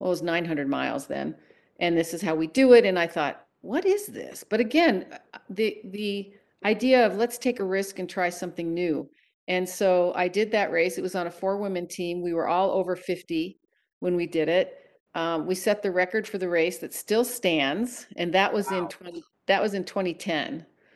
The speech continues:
Speaker 1: So for
Speaker 2: Wow.
Speaker 1: twenty-two years, that record still stands. And, um,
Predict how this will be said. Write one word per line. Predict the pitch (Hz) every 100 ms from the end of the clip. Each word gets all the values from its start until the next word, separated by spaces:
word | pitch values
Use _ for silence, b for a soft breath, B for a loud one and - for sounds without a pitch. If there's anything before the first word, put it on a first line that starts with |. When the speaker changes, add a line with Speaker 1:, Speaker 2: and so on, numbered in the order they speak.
| b
Speaker 1:
So | - 185
for | 185
Speaker 2:
Wow. | 185
Speaker 1:
twenty-two | 208 196 196 196
years, | 175 165 151 156
that | 165 156 - -
record | 170 165 165 -
still | - 180 165
stands. | 165 143 113 151 - _ b b b _
And, | 196 190 185 180
um, | 175 165 165